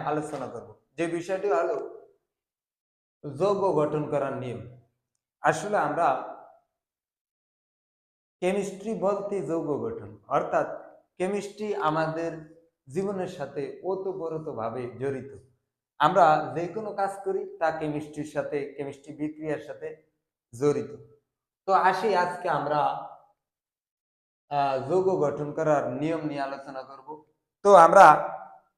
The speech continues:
যৌগ গঠন করলে আমরা কেমিস্ট্রির যা আছে সকল কিছু পারবো, অর্থাৎ যে কোনো বিক্রিয়া দিলি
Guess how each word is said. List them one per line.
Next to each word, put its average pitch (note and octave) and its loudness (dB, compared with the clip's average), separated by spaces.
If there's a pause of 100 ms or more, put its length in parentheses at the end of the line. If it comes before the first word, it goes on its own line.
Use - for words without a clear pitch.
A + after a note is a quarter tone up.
(340)
যৌগ G#3+ 4 (180)
গঠন F3+ 2 (120)
করলে G#3+ 2 (140)
আমরা D3+ 6 (600)
কেমিস্ট্রির F3+ -2 (720)
যা D#3 4 (220)
আছে - -6 (320)
সকল D3 -8 (100)
কিছু D3 -10 (100)
পারবো, B2 -8 (120)
অর্থাৎ F3 -4 (120)
যে B3 4 (120)
কোনো A3+ -4 (100)
বিক্রিয়া E3 -6 (100)
দিলি F#3 -10